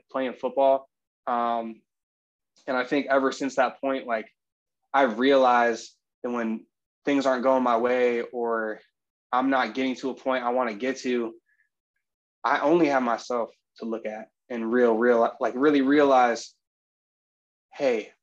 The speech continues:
I need to work for this. I can't just let this happen. It's not gonna come to me. I'm not just gonna be good at something. I'm not just gonna create this business,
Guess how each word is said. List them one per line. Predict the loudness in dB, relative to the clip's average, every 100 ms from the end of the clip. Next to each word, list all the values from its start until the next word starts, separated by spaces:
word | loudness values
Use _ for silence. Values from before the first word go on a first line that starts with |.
| -6
I | 0
need | 0
to | 0
work | 0 -2
for | -4
this. | -10 -10 -6
I | -4
can't | -2 -2 0
just | 0 -2
let | 2 2 2 0
this | -4 -4 -12 _
happen. | -2 -2 -4
It's | -2
not | 0 2
gonna | -2
come | -2 -4 -2
to | -4
me. | -6 -12 _ _
I'm | 0
not | 2 0
just | -2
gonna | -2 -2
be | 0 -2 0
good | -2 -2
at |
something. | -6 -10 -8 -8 -2
I'm | 2
not | 2
just | 0 -6
gonna | -6
create | 0 0 0
this | -6
business, | -4 -4 -2 -6 -8 -14